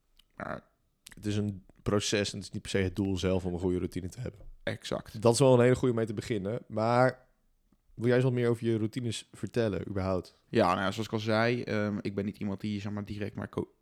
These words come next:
Speaker 1: routines kopieert van iemand.
Speaker 2: Nee.
Speaker 1: Ik heb sowieso niet echt heel veel, heel veel routines of zo. Dus ik, ik zag even, ik zat in het script te kijken. Jij hebt echt, eh,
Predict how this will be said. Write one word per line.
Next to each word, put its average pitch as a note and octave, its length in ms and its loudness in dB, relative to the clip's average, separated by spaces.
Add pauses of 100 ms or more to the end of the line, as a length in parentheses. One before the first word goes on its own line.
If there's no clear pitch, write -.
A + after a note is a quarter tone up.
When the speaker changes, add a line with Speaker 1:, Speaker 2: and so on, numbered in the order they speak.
(140)
Speaker 1:
routines A2+ 540 -8
kopieert G#2 540 -2
van G#2 120 -6
iemand. G#2+ 380 -4 (160)
Speaker 2:
Nee. - 160 -6 (1600)
Speaker 1:
Ik A2+ 120 -6
heb - 80 -12
sowieso A#2 240 -6
niet A#2 220 -4
echt - 180 -8
heel A2+ 260 -2
veel, G#2+ 400 0
heel A#2 280 6
veel A#2+ 260 4
routines A#2 360 -4
of A#2 60 -16
zo. - 120 -8
Dus B2+ 140 -8
ik, - 120 -14
ik - 80 -18
zag - 180 -8
even, G#2+ 560 -6 (180)
ik - 120 -20
zat - 320 -12 (460)
in A2+ 100 -10
het G#2 80 -10
script - 260 -8
te - 60 -10
kijken. - 300 -6
Jij G#2 100 -4
hebt G2+ 160 -10
echt, - 300 -10
eh, F#2 200 -4